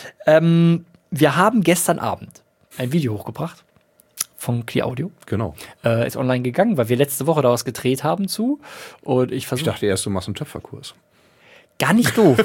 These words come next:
Speaker 1: ne?
Speaker 2: <laughs>
Speaker 1: Also für, äh, <laughs> das war herrlich. Ich war, ähm, wie war denn das? Am Mittwoch war ich, ähm, im, äh, genau, äh, war ich unterwegs, Möbel abholen. Und, ähm,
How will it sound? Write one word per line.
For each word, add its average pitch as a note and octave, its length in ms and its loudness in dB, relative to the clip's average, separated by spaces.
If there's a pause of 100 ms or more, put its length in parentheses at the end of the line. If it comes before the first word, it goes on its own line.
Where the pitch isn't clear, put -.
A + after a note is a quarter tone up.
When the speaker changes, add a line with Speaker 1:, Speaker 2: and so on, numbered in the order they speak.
Speaker 1:
ne? F#3 200 4 (160)
Speaker 2:
<laughs> G3 160 -6
Speaker 1:
Also - 180 2
für, D#3+ 120 4
äh, - 300 0 (580)
<laughs> - 720 -10
das A#2+ 240 -2
war A#2+ 60 4
herrlich. B2 380 0
Ich - 180 -8
war, C3+ 240 2
ähm, B2 340 0
wie G#2+ 140 -6
war D3 100 -2
denn E3 140 -2
das? A2 200 -4
Am C3 140 -2
Mittwoch D#3+ 540 -2
war C3+ 220 -2
ich, - 280 -6
ähm, C3 520 -4 (260)
im, C3 280 0
äh, B2+ 220 0
genau, B2 380 0 (280)
äh, C3+ 320 -2
war C3 120 0
ich C3+ 80 -6
unterwegs, C3+ 400 0
Möbel C3 320 4
abholen. C4 420 -2 (360)
Und, C#3 440 2
ähm, B2+ 560 -2